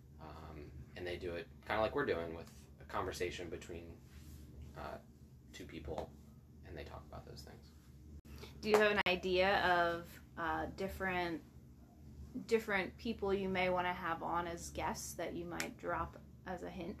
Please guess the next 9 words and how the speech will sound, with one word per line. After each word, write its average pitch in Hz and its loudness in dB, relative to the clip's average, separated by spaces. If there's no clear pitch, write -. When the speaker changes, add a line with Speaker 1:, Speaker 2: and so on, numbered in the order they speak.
Speaker 2:
for 208 0
us 202 -4
now? 196 0
Speaker 1:
Um, 139 8
Speaker 2:
Maybe 202 4
not 196 8
specific 196 -4
names. 185 2
Speaker 1:
Right. 95 4